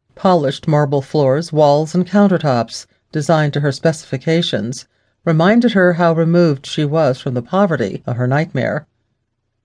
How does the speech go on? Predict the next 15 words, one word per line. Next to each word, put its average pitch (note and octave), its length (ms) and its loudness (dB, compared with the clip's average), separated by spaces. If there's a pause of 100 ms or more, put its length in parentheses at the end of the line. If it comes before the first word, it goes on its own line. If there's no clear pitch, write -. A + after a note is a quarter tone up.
(220)
She - 160 -6
turned B3 260 2
the C4 80 0
gold A3+ 260 4
knob, E3 440 -2 (200)
and D#3+ 140 -6
water D#3+ 240 2
flowed D#3+ 340 -2
from F3 120 -4
the E3+ 80 -2
mouth D3 240 -4
of D#3+ 80 -4
a E3+ 80 -4
golden D#3 360 -4
dragon. E3+ 680 -4